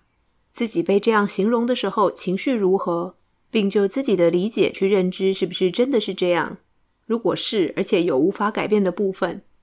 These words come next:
就接受无法改变的事实，但同时也发掘自己的新面向，能够帮助完成接受。最后是当我们认知自己是这样的，可以如何采取行动？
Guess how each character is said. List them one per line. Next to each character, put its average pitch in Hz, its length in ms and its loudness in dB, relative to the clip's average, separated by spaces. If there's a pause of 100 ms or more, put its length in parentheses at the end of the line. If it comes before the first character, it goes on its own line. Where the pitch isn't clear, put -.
(400)
就 214 180 2
接 226 200 0
受 220 180 0
无 190 140 2
法 208 180 0
改 - 200 -4
变 262 180 0
的 220 80 0
事 214 220 -4
实， 165 420 -4 (460)
但 208 180 2
同 196 160 0
时 208 180 -2
也 196 160 2
发 247 220 2
掘 202 240 0
自 226 140 -8
己 170 160 -2
的 - 120 -4
新 - 180 -4
面 262 280 2
向， 196 320 -2 (560)
能 190 140 0
够 254 160 4
帮 262 240 -2
助 262 160 -2
完 170 180 -2
成 180 240 -4
接 196 180 2
受。 196 380 -4 (560)
最 220 240 2
后 208 160 -2
是 202 180 -2
当 208 240 0
我 180 60 -4
们 175 160 -6
认 196 240 0
知 202 200 -6
自 226 140 -6
己 165 160 -4
是 - 180 -4
这 262 180 -2
样 233 200 -2
的， - 280 -10 (440)
可 - 180 0
以 202 180 -2
如 175 180 -4
何 185 180 -2
采 180 200 -4
取 - 180 -6
行 151 300 -6
动？ 208 300 -2